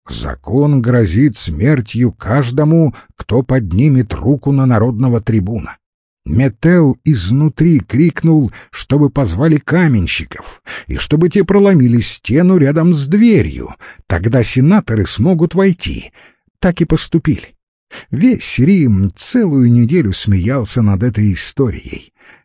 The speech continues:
Кажется, "Ц" придаёт большое значение такому новому образу действия. И закон соблюдён, и ты своего добился.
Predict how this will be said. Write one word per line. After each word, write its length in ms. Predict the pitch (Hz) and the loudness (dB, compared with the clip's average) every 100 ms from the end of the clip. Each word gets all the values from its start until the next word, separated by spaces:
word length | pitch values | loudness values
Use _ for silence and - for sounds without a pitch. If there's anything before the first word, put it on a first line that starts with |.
| _ _ _ | _ _ _
Кажется, 800 | 104 101 95 - - 104 95 87 _ - | -2 0 -2 -6 -8 -2 -2 -2 _ -18
"Ц" 460 | - - 151 - _ _ _ _ - | -12 -6 -6 -6 _ _ _ _ -10
придаёт 460 | 52 - 55 113 | -10 -8 -6 -4
большое 560 | 165 180 165 - 170 165 | 0 0 -2 0 2 2
значение 840 | 139 165 160 - 208 151 104 98 | 2 0 0 0 2 4 4 2
такому 580 | - 107 - 139 123 107 - _ - | 0 -2 0 2 2 0 -4 _ -2
новому 800 | 101 107 165 127 113 101 95 110 | 2 4 2 2 2 2 2 0
образу 400 | 147 151 147 170 | 0 0 0 0
действия. 640 | 202 98 - - - - _ _ _ - - - | 0 0 -6 -16 -20 -20 _ _ _ -20 -18 -2
И 120 | 113 | -2
закон 500 | 78 65 - 208 233 | -2 -8 -2 2 4
соблюдён, 720 | - 123 85 85 73 53 52 _ - _ - | 2 -2 -2 -4 -4 -8 -10 _ -20 _ 0
и 100 | 175 | 0
ты 280 | - 143 165 | 0 -2 -2
своего 460 | - 196 196 135 | 0 0 2 2
добился. 540 | 131 175 101 104 - | 0 0 -2 -4 -14